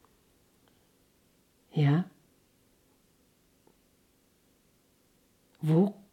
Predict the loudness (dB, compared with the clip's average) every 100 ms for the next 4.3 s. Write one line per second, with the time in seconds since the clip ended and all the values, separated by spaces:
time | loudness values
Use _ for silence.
0 | _ _ -12 -2 2 4 2 0 -2 0
1 | 0 -6 -8 2 4 4 4 2 2 0
2 | -2 -2 -6 -16 -20 _ _ _ _ _
3 | _ _ -10 -10 -4 0 0 0 -4 -4
4 | -4 -6 -12